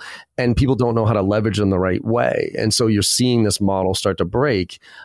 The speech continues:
I actually think we're gonna move more towards S D Rs and B D Rs moving more under the sale,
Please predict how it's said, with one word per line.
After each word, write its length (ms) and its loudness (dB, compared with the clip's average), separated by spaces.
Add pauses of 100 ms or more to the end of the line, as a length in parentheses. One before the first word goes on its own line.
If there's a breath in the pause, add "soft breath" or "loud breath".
(180)
I 160 0
actually 280 0
think 260 -2
we're 140 2
gonna 160 0
move 300 2
more 320 2
towards 640 -2
S 160 0
D 120 0
Rs 200 0
and 100 0
B 140 2
D 100 2
Rs 240 0
moving 320 2
more 260 2
under 240 0
the 120 0
sale, 280 0